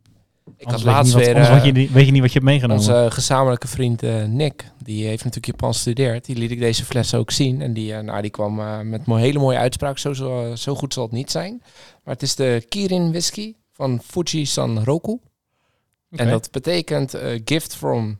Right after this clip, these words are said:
Speaker 1: Mount Fuji. En dat is een, eh, een Japanse whisky, maar dat, eh, <laughs> dat had
Speaker 2: Wie
Speaker 1: je al verwacht, denk ik.
Speaker 2: Deze ook overpriced, of niet?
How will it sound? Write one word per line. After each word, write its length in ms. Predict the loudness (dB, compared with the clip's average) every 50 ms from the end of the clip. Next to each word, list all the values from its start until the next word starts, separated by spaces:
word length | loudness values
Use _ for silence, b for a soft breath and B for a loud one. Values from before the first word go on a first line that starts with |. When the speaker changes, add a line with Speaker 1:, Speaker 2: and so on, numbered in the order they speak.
| _ _
Speaker 1:
Mount 320 | _ -8 -4 -2 -2 -2 0
Fuji. 380 | 0 -2 -2 -2 -4 -6 -8 -10 _ _ _ _ _ _ _ _ _ _ _ _ _ _ _ _
En 180 | -2 0 0 0
dat 160 | 0 -2 -2
is 140 | -2 -2 0
een, 200 | 0 0 2 2
eh, 400 | 2 2 2 2 2 2 0 0 0
een 120 | 0 0
Japanse 500 | 0 0 0 2 4 4 4 2 2 0
whisky, 300 | -2 -2 -2 -2 -4 -4
maar 140 | -4 -4 -4
dat, 200 | -4 -4 -4 -4
eh, 160 | -4 -2 -4 -4
<laughs> 40 | -6
dat 180 | -6 -4 -4 -4 -4 -4 -4 -2
had 120 | 0 2
Speaker 2:
Wie 160 | 2 2 4 6
Speaker 1:
je 60 | 6 6
al 100 | 6 6
verwacht, 260 | 6 6 6 6 6
denk 200 | 4 2 2 2
ik. 160 | -2 -4 -6 -8 -4
Speaker 2:
Deze 200 | 0 2 4 4
ook 100 | 4 4
overpriced, 560 | 6 4 4 4 4 2 2 4 2 2 -2 -4
of 80 | -4
niet? 240 | -2 -2 -2 -4 -6